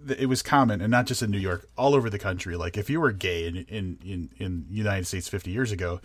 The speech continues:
you would go to bars, like gay bars and stuff like that, and the police could just come in and beat everybody up and arrest them for being gay,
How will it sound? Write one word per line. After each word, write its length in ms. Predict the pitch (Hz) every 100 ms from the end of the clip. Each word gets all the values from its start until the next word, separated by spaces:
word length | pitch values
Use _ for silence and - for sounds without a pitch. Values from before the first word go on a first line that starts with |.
| - - - -
you 100 | 120
would 120 | 120
go 120 | 120 107
to 80 |
bars, 580 | 90 87 82 87 104 - - - _ 104
like 120 | 95
gay 140 | 87
bars 260 | 85 87 95
and 80 | 101
stuff 140 | 98
like 140 | 98 87
that, 280 | 80 87 - - _ _
and 100 | 139
the 80 | 151
police 220 | 208 214
could 140 | - 160
just 160 | 151
come 180 | 147 131
in 260 | 117 113 - _ _ -
and 360 | 104 101 92
beat 160 | 117 123
everybody 460 | 127 131 127 120
up 200 | 90 92 - - -
and 280 | 98 98 110
arrest 320 | 107 110 -
them 220 | 92 90
for 140 | -
being 240 | 101 113 113
gay, 320 | 101 82 85